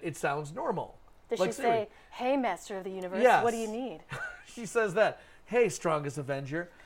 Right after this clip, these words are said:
Speaker 1: And then
Speaker 2: <laughs>
Speaker 1: every now and then she'll respond back to me as if she's on Benadryl, like,
Speaker 2: What?
Speaker 1: "How can I help you?"
Speaker 2: <laughs>
Speaker 1: I have no idea and why she jumps back and forth this way. If you know,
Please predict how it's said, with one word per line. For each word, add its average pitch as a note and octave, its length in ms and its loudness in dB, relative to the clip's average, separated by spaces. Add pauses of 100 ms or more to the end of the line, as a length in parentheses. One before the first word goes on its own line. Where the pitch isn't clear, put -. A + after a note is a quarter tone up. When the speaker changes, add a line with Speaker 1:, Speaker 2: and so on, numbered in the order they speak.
(220)
Speaker 1:
And A3+ 120 4
then C4 280 6 (500)
Speaker 2:
<laughs> - 500 -20
Speaker 1:
every D4+ 260 6
now D#4+ 200 4
and D4 140 -2
then C#4+ 200 2
she'll A#3 180 2
respond G#3 400 2
back F#3 260 2
to F#3+ 60 -8
me F3+ 220 -6
as D3+ 180 -2
if A3 140 6
she's F#3+ 240 -6
on E3 280 -2
Benadryl, C#3 560 -6
like, C3 260 -4 (200)
Speaker 2:
What? C#4 200 6 (240)
Speaker 1:
"How D#3+ 320 4
can F#3+ 220 -2
I F#3+ 140 2
help A#3 380 -2
you?" D3 580 -2
Speaker 2:
<laughs> - 840 6
Speaker 1:
I A3 100 6
have A#3 200 4
no B3+ 120 4
idea B3+ 460 0
and E3+ 160 -2 (160)
why E3 300 6
she A3 180 -4
jumps F#3 280 -2
back F3 240 2
and E3+ 140 -8
forth G#3 280 -4
this D3+ 180 -8
way. A#2 160 -6
If F#3+ 120 -4
you F#4 200 6
know, F3+ 460 4